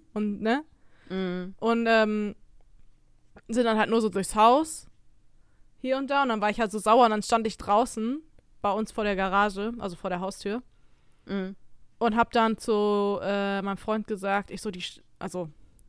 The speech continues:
Speaker 1: ne, ich, ich gebe jetzt nur wieder, was ich damals im Schock gesagt habe. <laughs> Ich so, die Sch-, ähm,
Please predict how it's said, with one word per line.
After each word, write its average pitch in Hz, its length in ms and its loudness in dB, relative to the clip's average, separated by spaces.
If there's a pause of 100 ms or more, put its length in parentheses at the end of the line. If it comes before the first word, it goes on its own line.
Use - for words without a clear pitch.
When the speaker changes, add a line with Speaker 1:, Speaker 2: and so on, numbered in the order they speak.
(220)
Speaker 1:
ne, 202 220 0
ich, - 160 -10
ich - 320 -10
gebe 208 180 2
jetzt 202 200 -2
nur 247 160 2
wieder, 269 200 4
was 226 140 0
ich 196 100 -8
damals 233 360 2
im 190 100 -4
Schock - 300 0
gesagt 208 380 -4
habe. 233 200 2
<laughs> - 1160 -2
Ich 240 140 2
so, 254 80 6
die 240 160 0
Sch-, - 200 -6
ähm, 220 560 0